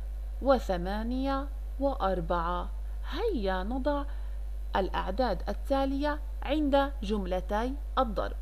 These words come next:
سأبدأ في جملتي الضرب بالأعداد الكبيرة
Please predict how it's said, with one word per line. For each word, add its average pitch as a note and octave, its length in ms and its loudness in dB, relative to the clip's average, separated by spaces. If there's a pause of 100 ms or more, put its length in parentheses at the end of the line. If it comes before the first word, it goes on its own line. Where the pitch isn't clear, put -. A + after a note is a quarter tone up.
(760)
سأبدأ D4 800 2 (500)
في G3+ 140 0
جملتي F#3 680 0
الضرب F3 380 0 (460)
بالأعداد F3 640 0
الكبيرة A#3 720 -2